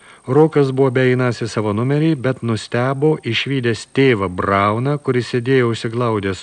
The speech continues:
už apelsinmedžių ir lyg niekur nieko skaitė knygą. Jie trumpai palinkėjo vienas kitam labos nakties ir žurnalistui, jau pastačius koją ant laiptų pakopos, lauko durys staiga šoktelėjo ant vyrių,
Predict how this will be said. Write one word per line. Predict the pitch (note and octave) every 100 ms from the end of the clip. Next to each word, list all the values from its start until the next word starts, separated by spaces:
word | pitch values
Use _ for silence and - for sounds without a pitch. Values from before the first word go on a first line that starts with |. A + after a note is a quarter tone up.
| -
už | A#2 F#2 - -
apelsinmedžių | B2 A#2+ G2 F2+ G#2+ A2 B2+ C3+ D#3+ E3+ E3+ - - -
ir | A#2+ A#2+
lyg | B2 A2+
niekur | A#2+ B2 - G#2+
nieko | G#2 C3+ C3 C3
skaitė | - - G#2+ A2 A2+ -
knygą. | F#2 E2 D2 C2 C2 - - - - -
Jie | F3
trumpai | E3 D3+ - C3
palinkėjo | - A2 A2 - G#2+ G2
vienas | F#2+ G#2 F#2+ F#2 F2+ -
kitam | G2 G2+ F2+ F2
labos | F2 F2 -
nakties | E2 - F2 G#2 E3+ - _ _ _ - - - -
ir | C3 C3+
žurnalistui, | C3+ C#3 C#3+ D3+ E3 - D3+ D3+ D3+ - -
jau | G2 G2 F2+
pastačius | F#2+ - F2 - F#2 -
koją | F#2+ F#2 F2+
ant | F2+
laiptų | F2+ F2 E2 - F2
pakopos, | - E2+ G2+ A#2 D#3+ F3 - - - - - - -
lauko | A#2+ F3+ E3+ E3
durys | E3+ D#3+
staiga | - C#3+ C#3+ C#3+
šoktelėjo | - - A#2+ G#2 A#2+ B2 C3 C3+
ant | C3
vyrių, | C#3 D#3+ E3 F3+